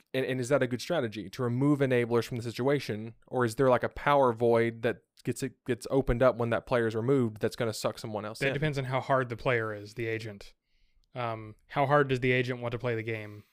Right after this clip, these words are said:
Speaker 2: Uh, you know, some, yeah, and, and, yeah, this is very personality dependent.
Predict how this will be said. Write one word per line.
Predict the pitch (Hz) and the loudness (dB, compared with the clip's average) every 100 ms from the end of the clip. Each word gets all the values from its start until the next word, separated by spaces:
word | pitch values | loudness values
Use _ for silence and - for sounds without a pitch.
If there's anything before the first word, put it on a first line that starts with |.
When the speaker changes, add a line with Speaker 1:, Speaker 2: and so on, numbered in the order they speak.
| _ _ _ _ _ _ | _ _ _ _ _ _
Speaker 2:
Uh, | 127 120 117 110 107 _ _ _ _ _ _ _ _ _ _ _ _ _ _ _ | -4 -2 -2 -4 -6 _ _ _ _ _ _ _ _ _ _ _ _ _ _ _
you | 147 127 | -14 -10
know, | 107 104 _ _ _ _ _ | -10 -12 _ _ _ _ _
some, | 202 151 135 131 123 117 _ _ _ _ _ _ _ _ - | -8 -2 -2 -2 -6 -10 _ _ _ _ _ _ _ _ -14
yeah, | - 135 127 | -8 -8 -8
and, | 127 131 123 | -10 -12 -12
and, | 120 127 | -12 -12
yeah, | 131 123 | -12 -10
this | 113 123 | -8 -6
is | 120 | 0
very | 135 123 | 2 2
personality | - 135 131 117 113 113 110 | 2 -2 -2 -4 -2 -2 -4
dependent. | 107 131 120 110 107 | -6 -8 -6 -8 -10